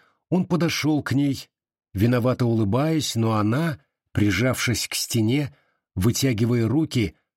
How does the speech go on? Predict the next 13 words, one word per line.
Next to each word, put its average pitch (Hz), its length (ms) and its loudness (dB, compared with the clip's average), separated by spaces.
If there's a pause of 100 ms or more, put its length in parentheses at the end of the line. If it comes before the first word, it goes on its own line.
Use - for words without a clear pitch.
(140)
опаляла 143 600 2
его 143 340 0
яростным 123 600 -2
шёпотом. 87 680 -6 (540)
"Не 131 180 -2
подходи, - 800 -6
проклятый!" - 960 -6 (1500)
Свои 175 720 0
неписанные 180 720 0
законы 165 720 0
диктует 143 680 -2
людям 117 400 0
жизнь. 92 560 -2